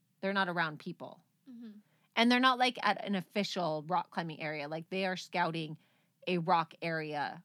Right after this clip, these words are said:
Speaker 1: for climbing. Like, they don't actually do, like, a lot of official climbing that day. They're, like, scouting an area. So there's nobody around. They do find a gas purchase from Sam in the area that they had been out rock climbing, but they don't find anything for Steve.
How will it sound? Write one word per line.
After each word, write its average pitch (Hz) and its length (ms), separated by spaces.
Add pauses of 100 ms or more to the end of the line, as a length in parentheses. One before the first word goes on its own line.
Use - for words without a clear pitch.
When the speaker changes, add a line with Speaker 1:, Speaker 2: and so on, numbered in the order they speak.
(140)
Speaker 1:
for 165 160
climbing. 143 500
Like, 170 180
they 202 80
don't 202 160
actually 185 340
do, 180 180
like, 156 280
a 165 40
lot 156 200
of 151 140
official 165 420
climbing 254 320
that 247 160
day. 262 180
They're, 220 180
like, 170 180
scouting 151 440
an 147 80
area. - 480 (280)
So - 160
there's 220 200
nobody 208 320
around. 151 440 (720)
They 240 80
do 240 180
find 349 260
a 330 60
gas 196 380
purchase 160 560 (1040)
from 190 240
Sam 190 640 (120)
in 233 200
the 269 180
area 180 640 (360)
that 180 160
they 185 100
had 185 160
been 160 140
out 156 180
rock 190 220
climbing, 139 400
but 170 160
they 190 100
don't 185 220
find 262 200
anything 190 360
for 156 160
Steve. - 420